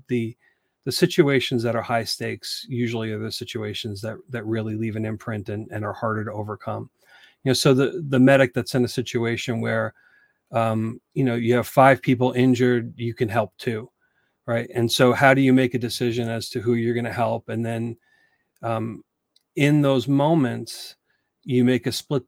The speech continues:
second decision or, or, or a quick decision,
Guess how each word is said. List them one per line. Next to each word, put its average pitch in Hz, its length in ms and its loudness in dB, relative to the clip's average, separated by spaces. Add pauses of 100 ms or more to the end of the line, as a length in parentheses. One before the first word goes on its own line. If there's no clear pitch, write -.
second - 540 0
decision 127 600 0
or, 110 300 -8 (100)
or, 117 220 -8
or 113 380 -6
a 117 60 -8
quick - 260 -4
decision, 123 520 0